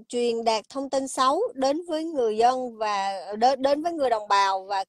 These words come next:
kích động họ trong cái vấn đề. Mà tụi nó nhắm vào cái vấn đề là đất đai mà tụi nó không có hiểu rõ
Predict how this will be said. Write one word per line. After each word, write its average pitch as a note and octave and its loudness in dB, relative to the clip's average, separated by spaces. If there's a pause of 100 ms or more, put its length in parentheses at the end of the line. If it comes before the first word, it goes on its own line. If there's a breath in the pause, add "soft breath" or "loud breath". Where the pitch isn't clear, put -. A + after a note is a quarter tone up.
(120)
kích - -4
động G3+ -4
họ G3 -2 (160)
trong B3+ -2
cái D4+ -6
vấn D4 -8
đề. A3+ 2 (440)
Mà G3 -4
tụi A#3+ -2
nó C4+ 0
nhắm F#4 -2 (140)
vào C#4 4
cái D#4+ -4
vấn F4 -4 (100)
đề C4 2
là A3+ -2
đất C4 -4
đai D#4 0
mà C#4 -4
tụi A3+ -8
nó B3 -6
không F4 -4
có G4+ 0
hiểu C#4 -2
rõ A#3+ 0